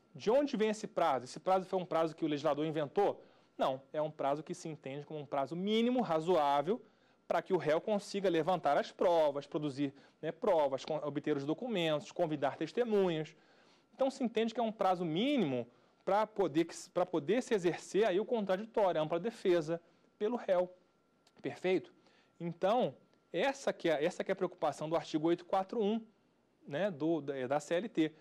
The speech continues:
Perceba, se eu tô falando aqui, por que eu falei isso? Porque eu tô falando aqui do inversão da prova. E eu falei que eu não posso surpreender a parte. O que que adiantaria, por exemplo, o juiz inverter o ônus da prova numa decisão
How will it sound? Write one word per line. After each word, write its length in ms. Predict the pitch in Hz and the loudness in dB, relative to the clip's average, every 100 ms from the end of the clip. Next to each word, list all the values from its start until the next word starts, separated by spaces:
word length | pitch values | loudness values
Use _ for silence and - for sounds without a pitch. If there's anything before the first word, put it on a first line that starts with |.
| - _ - _ | -20 _ -20 _
Perceba, 520 | 339 - 233 139 120 - | -2 0 0 0 -4 -12
se 120 | - 254 | -8 -4
eu 40 | |
tô 100 | 302 | -2
falando 260 | - 254 247 | 0 2 2
aqui, 240 | - 226 | 0 -4
por 100 | 214 | -2
que 60 | 277 | 0
eu 60 | |
falei 280 | 262 240 226 | 2 2 4
isso? 220 | 131 - | 2 -2
Porque 240 | - 202 240 | -8 -6 -4
eu 40 | |
tô 80 | 233 | -4
falando 200 | 220 220 | -2 -2
aqui 120 | 202 | -2
do 140 | 196 220 | 0 2
inversão 440 | 208 202 196 208 | 2 0 0 0
da 120 | 220 | 0
prova. 400 | 220 170 156 127 _ - _ _ - | 0 2 2 0 _ -20 _ _ -2
E 40 | |
eu 80 | 147 | -2
falei 280 | - 120 135 | 0 -4 -4
que 80 | 165 | -6
eu 60 | |
não 100 | 202 | -6
posso 400 | 214 139 143 - | -4 0 0 0
surpreender 440 | 190 185 190 180 202 | -6 -2 -2 0 -2
a 40 | |
parte. 360 | - 139 123 - - - | -2 -4 -4 -10 -20 -20
O 20 | |
que 80 | - | -6
que 100 | - | -2
adiantaria, 920 | 302 277 269 247 175 147 156 160 202 - _ | 2 2 2 2 2 2 2 2 2 -2 _
por 120 | 170 | 0
exemplo, 320 | 156 160 165 175 | 0 0 2 2
o 40 | |
juiz 440 | 156 147 170 - 170 | 2 0 0 -4 -6
inverter 400 | 160 165 - 170 | -2 -2 0 -2
o 40 | |
ônus 120 | 165 | 0
da 100 | 151 | -2
prova 380 | - 135 135 160 | -2 0 0 0
numa 160 | 175 160 | -2 0
decisão 500 | 165 - 151 143 | -2 -2 -2 -2